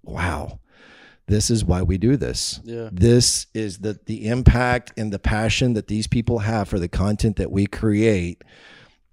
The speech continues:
Speaker 1: has been once again justified on why.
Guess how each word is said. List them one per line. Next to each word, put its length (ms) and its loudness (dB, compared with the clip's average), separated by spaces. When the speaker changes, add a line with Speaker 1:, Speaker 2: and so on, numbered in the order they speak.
Speaker 1:
has 140 0
been 240 0
once 260 0
again 460 2
justified 840 0
on 320 -2
why. 640 4